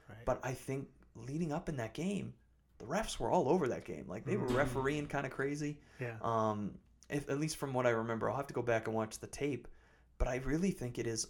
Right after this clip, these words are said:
Speaker 2: limiting the time in between the plays, not the plays themselves.
Speaker 1: Fair enough. Fair enough. Okay.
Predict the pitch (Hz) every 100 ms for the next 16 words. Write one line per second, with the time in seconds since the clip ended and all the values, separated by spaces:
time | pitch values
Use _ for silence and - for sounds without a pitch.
0 | - 101 113 123 147 147 151 165 - -
1 | 123 - 120 117 117 123 120 117 - 113
2 | 113 - 98 110 - 107 - 110 107 -
3 | - - - - 107 120 190 214 - -
4 | 127 123 165 220 - 131 120 180 175